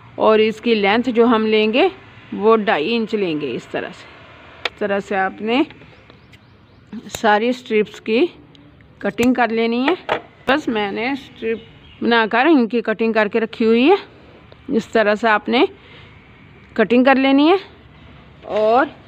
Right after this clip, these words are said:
एक paper ले लेना है। आपके ट्राउज़र की जितनी width है वो आपने इस तरह से measure कर लेनी है और तकरीबन एक, एक inch दोनों साइडों से आपने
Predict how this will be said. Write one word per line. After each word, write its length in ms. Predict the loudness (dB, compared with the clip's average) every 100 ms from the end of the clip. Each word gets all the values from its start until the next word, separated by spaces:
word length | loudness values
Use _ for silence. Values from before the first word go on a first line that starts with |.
| -20 -20 -20 -8
एक 340 | 0 2 2 2
paper 340 | 0 2 2
ले 160 | 2 2
लेना 320 | 0 0 0
है। 120 | 0 -4 -14 -20 -20 -20 -20 -2
आपके 560 | 0 2 2 2 4 0
ट्राउज़र 440 | 0 0 2 2 0
की 180 | 0 0
जितनी 360 | 0 2 2
width 380 | 4 4 2 2
है 160 | 4 4 2 -18 -20 -20 -20 -18 -6
वो 180 | 2
आपने 420 | 4 4 0 -2 -2
इस 140 | -2
तरह 200 | 0 0
से 140 | 0 0
measure 300 | 0 2 2
कर 160 | 2
लेनी 300 | 2 0 2
है 100 | 0
और 300 | 0 0 0
तकरीबन 460 | 0 -2 0 2 2
एक, 340 | 4 4 4 2
एक 160 | -2
inch 300 | -2 -4 -4
दोनों 300 | -4 -2 -2 0
साइडों 280 | -2 -2 -2
से 140 | 0
आपने 380 | 0 0 0